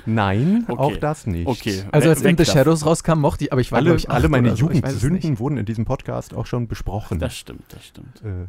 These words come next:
Speaker 1: ich distanziere mich von vielem, aber ja.
Speaker 2: Aber nicht von Bonaparte.
Speaker 1: Ja, da, dazu können wir ja jetzt auch wieder rüberkommen. Sachen,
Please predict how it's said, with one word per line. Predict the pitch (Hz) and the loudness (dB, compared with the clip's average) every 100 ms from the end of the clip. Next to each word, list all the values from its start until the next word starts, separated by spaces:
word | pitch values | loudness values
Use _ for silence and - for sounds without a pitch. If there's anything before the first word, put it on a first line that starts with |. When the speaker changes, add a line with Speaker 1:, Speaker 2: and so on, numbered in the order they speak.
| 113 | -14
Speaker 1:
ich | - | -14
distanziere | 110 - 90 - 143 156 | -14 -8 -10 -6 -8 -4
mich | 156 - | -6 -6
von | 98 | -8
vielem, | - 147 185 185 233 - - | -6 -6 -2 -2 -4 -8 -16
aber | 170 117 120 123 127 - _ - _ _ | -12 -8 -6 -6 -8 -12 _ -20 _ _
ja. | 90 | -8
Speaker 2:
Aber | 92 85 101 | -8 -8 -6
nicht | 131 - - | -6 -6 -12
von | - 113 104 | -8 -8 -6
Bonaparte. | 104 104 - - 53 - _ - - | -8 -8 -8 -12 -12 -16 _ -16 -10
Speaker 1:
Ja, | 117 107 127 147 160 160 | -2 2 4 4 4 2
da, | 151 143 160 | 2 2 2
dazu | 151 - 180 | 0 -2 -4
können | 190 196 | -2 0
wir | 156 | -2
ja | 135 | -4
jetzt | 135 | -6
auch | 135 - | -8 -8
wieder | 131 117 | -6 -6
rüberkommen. | 139 131 - 110 123 131 | -4 -6 -4 -2 -2 -4
Sachen, | 123 - 151 | -6 -2 -4